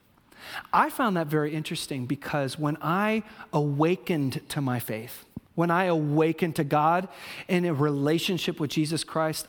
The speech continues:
I felt that freedom and that relief and that liberty. And here they were saying they were feeling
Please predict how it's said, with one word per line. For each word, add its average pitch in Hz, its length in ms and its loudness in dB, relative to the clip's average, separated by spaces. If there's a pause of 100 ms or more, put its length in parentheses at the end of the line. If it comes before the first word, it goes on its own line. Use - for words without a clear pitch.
I 190 240 0
felt 147 560 -2
that 135 180 -4
freedom 170 640 0
and 139 140 0
that 143 120 -4
relief 139 920 0
and 135 160 -2
that 135 120 -4
liberty. 143 540 -2 (240)
And 165 140 0
here 202 180 2
they 175 160 2
were 180 80 2
saying 151 300 0
they 147 80 2
were 139 80 0
feeling 151 440 -2